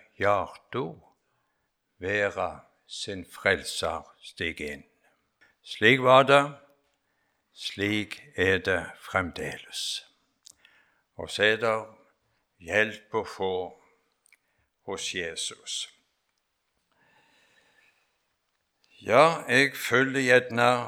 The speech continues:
tekstrekkene når jeg, eh, er ute på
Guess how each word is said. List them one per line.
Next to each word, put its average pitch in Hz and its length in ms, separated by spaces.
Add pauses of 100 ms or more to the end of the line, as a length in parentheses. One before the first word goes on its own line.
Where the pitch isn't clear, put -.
(340)
tekstrekkene 127 1080 (500)
når 101 220
jeg, 104 200
eh, 101 220 (380)
er 101 180
ute 101 300
på 95 420